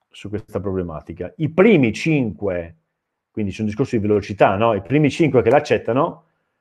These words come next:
perché magari questi cinque sono al bar a bere un caffè e dicono: "Beh, oggi c'ho tempo, lo prendo." I primi cinque lo prendono, c'hanno ventiquattro ore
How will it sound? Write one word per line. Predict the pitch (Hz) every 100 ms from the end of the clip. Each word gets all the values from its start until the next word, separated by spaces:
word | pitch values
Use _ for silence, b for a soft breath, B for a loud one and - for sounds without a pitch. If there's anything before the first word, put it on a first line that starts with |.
| _
perché | - 95
magari | 101 113 98 - _ _ _ -
questi | 104 104
cinque | 139 110 104
sono | 113 110 98
al | 113
bar | 107 120 113
a | 98
bere | 110
un | 104
caffè | 101 - 117 90 107
e |
dicono: | 110 110 123
"Beh, | 110
oggi | 202 120 98 82 - -
c'ho | 131
tempo, | 110 95 90 107 101 _ _ _
lo | 110
prendo." | 120 104 87 92 135
I | -
primi | 190 185
cinque | - 131 107
lo | 127
prendono, | 120 110 180
c'hanno | 135 131
ventiquattro | 123 123 160 156 120
ore | 104 135